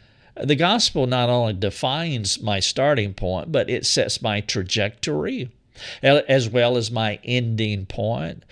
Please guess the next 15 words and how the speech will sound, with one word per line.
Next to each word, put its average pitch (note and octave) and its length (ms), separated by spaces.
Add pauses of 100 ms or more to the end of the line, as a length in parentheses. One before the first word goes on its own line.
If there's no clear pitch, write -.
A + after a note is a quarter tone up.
(200)
For D3+ 220
me, E3+ 340
all D3+ 280
of D#3+ 120
life A2+ 380
is A2+ 120
about A#2 360
the B2+ 80
gospel, G#2 680
the F#2 140
person B2+ 600
and A2 280
work G#2+ 460
of G#2 220
Christ. - 920